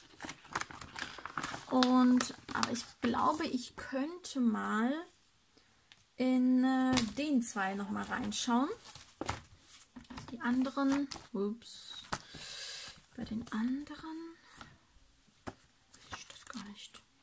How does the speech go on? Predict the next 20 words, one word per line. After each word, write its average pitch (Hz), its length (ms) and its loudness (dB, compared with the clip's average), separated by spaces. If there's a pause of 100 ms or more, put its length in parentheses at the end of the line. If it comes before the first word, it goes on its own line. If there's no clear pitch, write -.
(800)
Das 208 160 -8
sind, 208 440 -4 (1700)
da 220 400 0
sind 214 480 0
Washi-Sticker, 220 760 -2
die 202 100 -6
lasse 220 320 -6
ich - 160 -2
noch. 320 180 0 (3500)
Okay. 226 560 0 (2250)
Ich - 180 -4
habe 381 120 4
schon 262 180 4
mal 220 220 8
in 214 160 4
diesen 202 300 2
Sticker-Büchern 202 1000 0
aussortiert. 233 880 -2
Ich - 220 -8
habe 240 100 -4